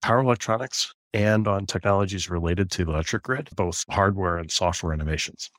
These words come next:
And it was a fantastic place to manage over seventy-five research projects throughout the country at everything from small startups to large companies to universities and national labs,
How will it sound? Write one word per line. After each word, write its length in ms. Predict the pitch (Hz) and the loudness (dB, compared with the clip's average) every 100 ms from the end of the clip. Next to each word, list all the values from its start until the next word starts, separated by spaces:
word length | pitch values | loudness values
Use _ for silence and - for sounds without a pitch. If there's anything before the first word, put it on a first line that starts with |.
| _ | _
And 460 | - 95 90 87 82 | -2 2 2 0 -4
it 80 | - | -4
was 100 | 104 | 0
a 40 | |
fantastic 540 | 110 101 107 - 110 - | 0 4 2 2 -4 -2
place 380 | 95 95 - - - | 0 0 -2 -6 -8
to 140 | 104 | -2
manage 580 | 95 95 95 92 87 - | 2 2 2 0 -4 -4
over 280 | 95 90 90 | -2 0 0
seventy-five 680 | - 107 107 101 95 92 92 | 2 2 0 0 0 0 -2
research 400 | 92 - 92 - | -6 -4 -6 -2
projects 460 | 90 87 87 - | -2 -2 -6 -6
throughout 300 | - 87 87 | -4 -2 -2
the 80 | - | -4
country 600 | - 87 - 82 85 85 | -6 -6 -4 -6 -4 -4
at 360 | - 87 85 - - | 0 0 0 -2 0
everything 300 | 113 117 107 | 4 4 2
from 300 | - 101 95 | -2 -4 -2
small 360 | - 113 107 | 0 2 4
startups 540 | 95 - 107 110 - - | 2 0 0 0 -2 -6
to 500 | - - 95 92 92 90 | -6 -6 -4 -4 -2 0
large 340 | 98 101 - | 2 2 0
companies 600 | 101 98 101 95 92 - | 0 0 -2 -4 -4 -4
to 180 | - 90 | -4 -4
universities 960 | 87 92 87 90 - 95 85 87 - - | -2 0 0 -2 -2 -2 -4 -6 -6 -4
and 100 | 85 | -2
national 400 | 90 90 92 87 | 0 0 -2 -2
labs, 480 | 87 85 87 - | -4 -4 -4 -6